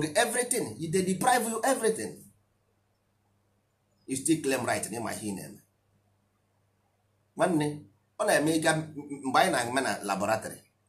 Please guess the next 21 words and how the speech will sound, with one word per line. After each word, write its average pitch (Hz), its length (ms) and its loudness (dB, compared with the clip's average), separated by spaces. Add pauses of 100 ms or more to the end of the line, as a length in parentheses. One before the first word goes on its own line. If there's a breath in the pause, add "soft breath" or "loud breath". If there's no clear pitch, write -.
(680)
I 160 60 0
mesia 190 300 4
laboratory, 113 640 0 (360)
i 113 100 -8
check - 240 0
your 131 120 0
result. 95 400 -6 (840)
I 123 100 -8
nwetara, 110 320 -6 (220)
before - 240 -4
you 110 100 -4
continue. 92 500 -4 (800 loud breath)
Ị 180 100 4
na-azụ 208 380 12
ahịa, 180 420 8 (380)
every 220 320 2
year 214 240 2
you 131 100 2
take 208 260 4
a 156 60 4
stock 151 340 -2